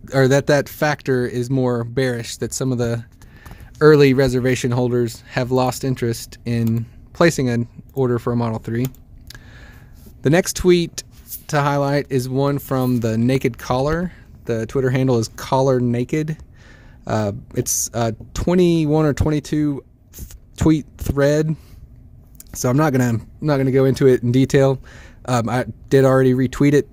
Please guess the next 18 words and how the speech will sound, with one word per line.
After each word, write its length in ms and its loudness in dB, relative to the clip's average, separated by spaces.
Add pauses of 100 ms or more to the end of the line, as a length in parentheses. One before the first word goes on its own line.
(500)
Uh, 140 0
one 160 4
thing 160 2
about 200 0
this 180 -4
account 400 -4
that 100 -2
I'll 80 -2
mention 600 -4 (100)
is 300 0
that, 200 2 (280)
uh, 300 -6 (640)
selling 480 2
naked 320 -2
calls 520 2
is 160 -6
a 100 2
very 580 0